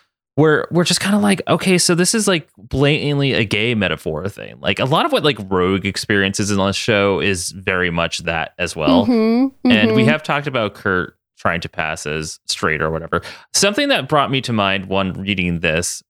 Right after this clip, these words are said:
Speaker 1: was, um, how Kurt uses his image inducer to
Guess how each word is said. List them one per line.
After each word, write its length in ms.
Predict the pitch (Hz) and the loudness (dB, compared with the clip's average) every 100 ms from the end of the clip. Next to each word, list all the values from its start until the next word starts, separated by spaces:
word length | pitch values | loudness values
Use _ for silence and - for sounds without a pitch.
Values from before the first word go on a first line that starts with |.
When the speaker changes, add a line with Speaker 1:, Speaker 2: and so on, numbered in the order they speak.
| 98 | -4
Speaker 1:
was, 420 | 85 78 80 82 | 0 0 0 -2
um, 400 | 87 80 78 82 _ _ _ _ _ - | -2 -2 -4 -14 _ _ _ _ _ -6
how 400 | 151 147 113 - _ _ - | -4 -2 -4 -10 _ _ -2
Kurt 260 | 160 175 | 0 0
uses 260 | 165 156 135 | 0 0 0
his 140 | 123 | 0
image 280 | - 104 92 | 0 0 0
inducer 600 | 92 90 85 - 78 78 - | -2 -2 -2 0 0 -2 -2
to 360 | 95 87 80 | -2 -4 -6